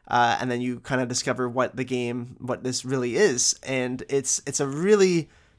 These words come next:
cool movie, and I, I personally really love it, and it's, um, it's definitely a lot, lot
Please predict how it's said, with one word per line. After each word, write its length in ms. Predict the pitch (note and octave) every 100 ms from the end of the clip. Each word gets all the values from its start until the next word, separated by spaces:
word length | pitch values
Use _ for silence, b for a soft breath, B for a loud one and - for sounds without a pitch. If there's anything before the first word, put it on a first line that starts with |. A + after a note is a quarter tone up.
| b
cool 240 | - F#3+ D#3+
movie, 500 | D3 A#3+ G3+ B2 B2+
and 160 | - C3
I, 300 | A#2+ D3 C3+
I 240 | - A#2 B2+
personally 400 | F3+ F3+ C#3+ B2
really 220 | C3 A#2+
love 200 | B2+ D3
it, 180 | A#2+ - b b b
and 160 | B2+ C3+
it's, 260 | B2+ -
um, 400 | D3 B2 B2 A#2+ -
it's 300 | C3+ C3+ - -
definitely 440 | D#3+ D#3 D#3+ C#3+ C3
a 80 | C3
lot, 540 | C3+ C#3 C3+ C#3+ C3 - _ _ _
lot 500 | B2 C#3 D3+ D3 C3+